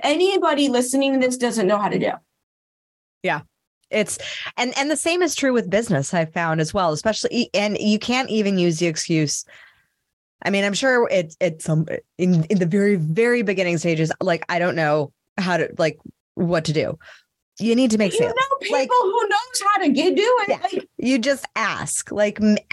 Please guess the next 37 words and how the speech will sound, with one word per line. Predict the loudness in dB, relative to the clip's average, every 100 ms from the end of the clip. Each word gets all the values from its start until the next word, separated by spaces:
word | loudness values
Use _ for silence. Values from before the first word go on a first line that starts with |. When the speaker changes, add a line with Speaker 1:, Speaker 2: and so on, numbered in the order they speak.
| 0
Speaker 2:
make | 2 2 0 -2 -2
ask, | 0 0 -4 -8 -4
ask | -4 -2 0
away. | 2 2 0 -4 -14 -14 -6
And | -2 2
then | 2 2 2 0 -4 _
asking | -2 -2 -2 -2 0 0 0
as | 0 0 0
well | 0 2 2 2
works | 2 0 -2 -4
for | 0 2 2 0 -2 -16 -8 -2
those | 2 4 4 4 2 -2 -4 0
who, | 2 2 2
like, | 0 0 -2
of, | -2
like, | -2 -4 -10 _ _ _ -18
"How | -8 -2 0
do | 2
I |
make | 2 0
sales?" | 0 0 -2 -6 -4
Okay, | -2 0 2
well, | 2
the | 2
one | 0 0 0
thing | 0
that | 0 0
you |
need | 2
to | 2
do | 2 2
to | 2
be | 0 0
in |
business, | 0 0 -2 -2 -8 _ _ -2
make | 0
sales. | 0 -2 -4 -12